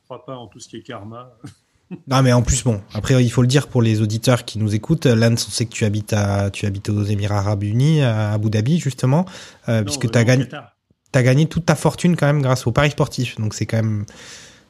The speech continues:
Speaker 2: on le dit, euh, pour ceux qui veulent avoir un peu de coaching, euh, n'hésitez pas à contacter Lance,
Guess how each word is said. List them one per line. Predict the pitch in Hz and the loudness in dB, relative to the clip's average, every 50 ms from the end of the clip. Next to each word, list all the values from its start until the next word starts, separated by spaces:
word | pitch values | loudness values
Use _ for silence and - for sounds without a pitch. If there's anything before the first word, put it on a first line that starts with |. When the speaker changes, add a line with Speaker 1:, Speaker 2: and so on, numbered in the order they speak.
| - - 110 | -16 -10 -6
Speaker 2:
on | 101 101 | -4 -2
le | 104 | -2
dit, | 104 107 120 120 117 113 | -2 0 0 2 2 2
euh, | 104 101 101 95 | 2 0 -2 -4
pour | 92 - - - | -4 -8 -8 -4
ceux | - 120 | -4 -4
qui | 117 - - 107 101 | -4 -4 -8 -8 -6
veulent | 101 107 104 101 | -4 -2 -2 -2
avoir | 101 104 104 101 | -2 -2 -2 -2
un | 104 98 | -2 -2
peu | 98 104 | -4 -4
de | - | -2
coaching, | - 135 120 - - 147 151 160 151 135 151 - _ - | 0 0 0 2 2 2 2 2 2 0 -4 -8 _ -4
euh, | 131 120 117 110 110 107 104 104 104 104 - 113 | -2 -2 0 -2 -2 -4 -4 -6 -8 -8 -8 -6
n'hésitez | 110 107 107 - - | -6 -4 -4 -4 0
pas | 127 151 | 0 0
à | - | 2
contacter | - 139 127 - 127 - 170 147 | 2 0 0 0 -2 0 2 2
Lance, | 135 143 151 156 156 - - - - | 4 4 4 4 2 0 -4 -8 -10